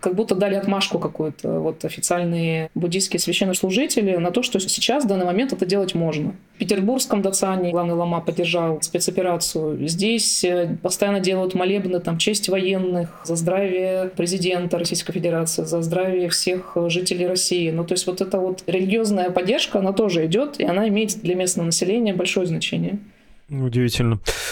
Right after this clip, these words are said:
Speaker 2: Я понимаю, что Бурятия, она преимущественно русскими населена,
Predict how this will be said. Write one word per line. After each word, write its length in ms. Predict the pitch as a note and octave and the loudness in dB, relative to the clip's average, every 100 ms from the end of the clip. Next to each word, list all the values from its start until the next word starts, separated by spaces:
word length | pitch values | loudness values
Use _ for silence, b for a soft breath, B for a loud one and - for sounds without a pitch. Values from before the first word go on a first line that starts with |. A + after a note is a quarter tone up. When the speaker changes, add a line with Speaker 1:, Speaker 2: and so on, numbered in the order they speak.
| B | B
Speaker 2:
Я 360 | D#3 D#3 B2+ | -2 2 4
понимаю, 320 | D3+ D#3 E3+ D3+ | 4 4 4 4
что 180 | - | 2
Бурятия, 800 | A#2+ A2+ B2+ C3 - B2+ A#2 A2+ A2+ | 2 4 4 4 4 4 4 4 4
она 260 | A#2 A#2 | 4 4
преимущественно 920 | A2+ A#2+ A2+ A#2+ - - - A#2 A2 A2 | 2 2 4 4 2 0 0 2 4 4
русскими 400 | E3+ - C#3 A2+ | 2 0 2 4
населена, 760 | G#2 - G#2+ G#2 G2+ G2 G#2+ | 2 2 2 2 2 0 -2